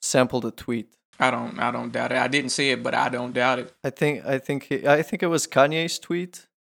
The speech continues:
Speaker 1: I might be wrong here. Uh, Tantu, I don't think you're, you're listening. So Kanye tweeted something.
Speaker 2: I thought you was talking, like, a tweet from a
Speaker 1: No,
Speaker 2: bird.
Speaker 1: no, no, no, no, no.
Speaker 2: You mean a,
Speaker 1: An
Speaker 2: how do you,
Speaker 1: actual
Speaker 2: how do you
Speaker 1: tweet.
Speaker 2: sample, how
Speaker 1: No.
Speaker 2: do you sample
Speaker 1: So
Speaker 2: a tweet?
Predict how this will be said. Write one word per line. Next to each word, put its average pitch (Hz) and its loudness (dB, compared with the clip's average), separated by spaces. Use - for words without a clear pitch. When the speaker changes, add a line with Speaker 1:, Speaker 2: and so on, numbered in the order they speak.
Speaker 1:
I 135 -2
might 127 8
be 120 0
wrong 117 0
here. 123 -8
Uh, 110 -4
Tantu, 131 -2
I 131 2
don't 123 -2
think 127 -6
you're, 110 -8
you're 139 -6
listening. 127 -4
So 143 2
Kanye 131 2
tweeted 139 0
something. 120 0
Speaker 2:
I 175 8
thought 156 4
you 156 -4
was 151 -4
talking, 160 4
like, 143 6
a 127 0
tweet 180 -2
from 139 -4
a - 0
Speaker 1:
No, 208 10
Speaker 2:
bird. 143 4
Speaker 1:
no, 233 10
no, 214 8
no, 208 6
no, 202 4
no. 196 4
Speaker 2:
You 180 4
mean 170 6
a, 143 10
Speaker 1:
An 175 10
Speaker 2:
how 196 12
do 220 12
you, 247 12
Speaker 1:
actual 208 8
Speaker 2:
how 226 10
do 233 4
you 196 2
Speaker 1:
tweet. 208 4
Speaker 2:
sample, 196 6
how 151 8
Speaker 1:
No. - 2
Speaker 2:
do 196 0
you 185 -2
sample 170 6
Speaker 1:
So 143 2
Speaker 2:
a 131 -2
tweet? 156 -4